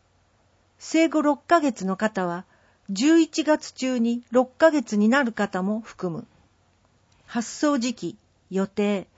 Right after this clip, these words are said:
予約開始時期、十一月上旬。今後、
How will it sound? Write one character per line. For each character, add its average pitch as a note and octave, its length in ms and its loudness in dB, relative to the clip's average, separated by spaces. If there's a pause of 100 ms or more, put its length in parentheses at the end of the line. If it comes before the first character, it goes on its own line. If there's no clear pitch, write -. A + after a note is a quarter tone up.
(300)
予 A3+ 120 4
約 D4+ 320 2
開 B3+ 280 0
始 G#3+ 180 -6
時 G3 140 -6
期、 - 220 -18 (840)
十 C4+ 260 2
一 C#4+ 300 -2
月 B3 340 -2
上 G#3 320 2
旬。 F#3+ 320 -6 (880)
今 C#4 300 2
後、 B3 240 0